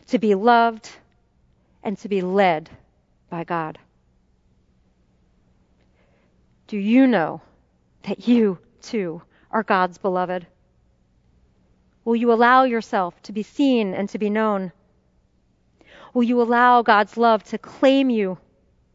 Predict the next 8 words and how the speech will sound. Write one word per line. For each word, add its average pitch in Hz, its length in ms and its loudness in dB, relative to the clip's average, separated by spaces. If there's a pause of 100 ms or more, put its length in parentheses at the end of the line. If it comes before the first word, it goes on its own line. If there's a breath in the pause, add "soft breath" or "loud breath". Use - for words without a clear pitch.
(280 soft breath)
to 254 120 0
heal 294 420 2
you, 180 300 -4 (880 soft breath)
to 262 100 0
show 269 380 4
you 220 200 0
the 214 100 -10
truth? - 560 -8